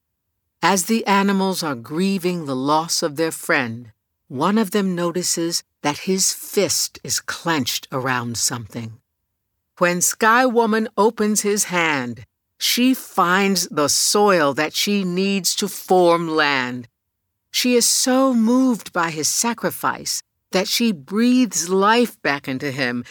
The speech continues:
so that he can live once again. From that point forward,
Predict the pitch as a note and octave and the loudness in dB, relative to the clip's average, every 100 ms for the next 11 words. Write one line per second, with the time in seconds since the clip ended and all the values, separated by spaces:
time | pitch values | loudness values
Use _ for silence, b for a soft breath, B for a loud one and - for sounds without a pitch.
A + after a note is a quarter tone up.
0 | B - G#3 G#3+ G3+ A3+ A#3 G#3 G3 F#3+ | B -2 2 0 0 -4 0 0 2 4
1 | E3+ C3 C3 C#3 C3+ E3+ D3 E3 D3 C3+ | 2 0 -2 -2 0 -6 -6 -6 -4 -6
2 | C#3 _ _ _ _ _ _ _ G#3 F#3 | -10 _ _ _ _ _ _ _ -2 2
3 | G#3 C4 - B3+ B3 - A#3 A#3 D3 A#2+ | 2 2 2 2 0 0 2 2 0 -6